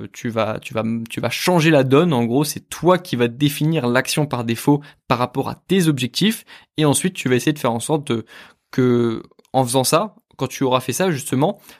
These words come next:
ton choix par défaut sera un choix que tu auras fait toi.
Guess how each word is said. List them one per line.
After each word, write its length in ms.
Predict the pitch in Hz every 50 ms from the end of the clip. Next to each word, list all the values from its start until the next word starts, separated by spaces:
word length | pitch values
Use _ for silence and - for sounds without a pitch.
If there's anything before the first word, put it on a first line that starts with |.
| _ _ -
ton 120 | - 156
choix 240 | 143 - - 190 185
par 160 | 175 165 147
défaut 460 | 127 135 131 - - 175 196 202 - -
sera 320 | - - - 151 143 156
un 100 | 160 151
choix 200 | 147 151 - 170
que 100 | 170 165
tu 160 | 139 - - 143
auras 120 | 135 135
fait 160 | - - 135
toi. 240 | 135 - 143 123 -